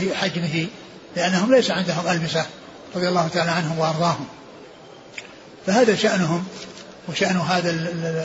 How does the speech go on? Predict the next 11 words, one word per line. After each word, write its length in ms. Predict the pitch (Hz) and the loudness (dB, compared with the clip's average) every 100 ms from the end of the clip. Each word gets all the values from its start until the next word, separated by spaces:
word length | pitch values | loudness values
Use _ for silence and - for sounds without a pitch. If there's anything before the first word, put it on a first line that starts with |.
| 160 - - - 170 | -6 -12 -16 -14 -8
ال-، 120 | 190 | -2
ما 60 | 185 | 0
حصل 320 | 160 185 180 | 0 2 2
لهم 180 | 160 170 | 0 -2
من 80 | 170 | -2
القلة، 480 | 165 202 185 175 143 - - - - - - - | 2 4 4 2 -2 -6 -16 -18 -20 -20 -6 2
وبعد 240 | 269 180 | 4 4
ذلك 300 | 170 196 196 | 4 2 4
وسع 360 | 220 220 208 170 | 4 4 4 2
الله 320 | 180 175 165 | 2 2 4
عليهم 440 | 165 180 160 160 | 4 4 4 2